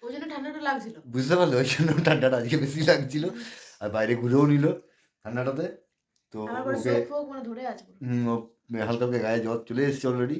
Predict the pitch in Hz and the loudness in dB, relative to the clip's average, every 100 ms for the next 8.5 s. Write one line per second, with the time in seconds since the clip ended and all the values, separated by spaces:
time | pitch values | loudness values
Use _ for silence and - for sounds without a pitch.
0 | - 107 113 110 123 113 117 120 120 123 | -10 -12 -8 -4 -4 -4 -4 -4 -2 -2
1 | 123 110 113 117 117 135 120 104 110 104 | -4 -4 -4 -2 0 -2 -2 -6 -8 -10
2 | 117 139 214 262 370 240 214 185 _ _ | -8 -6 -6 -6 -6 -8 -10 -18 _ _
3 | _ _ _ - 117 123 123 123 139 - | _ _ _ -12 -6 -2 0 2 2 2
4 | - 120 117 117 104 90 85 _ _ _ | 0 -6 -4 0 0 -2 -10 _ _ _
5 | _ _ _ _ - 110 107 104 104 _ | _ _ _ _ -10 -6 -2 -4 -6 _
6 | _ 113 113 113 113 120 113 120 120 120 | _ -4 -2 0 0 0 0 0 0 0
7 | 123 123 117 107 117 120 120 131 131 - | 0 0 -2 -2 0 0 2 2 2 -4
8 | 117 117 127 127 | -8 -4 -2 -2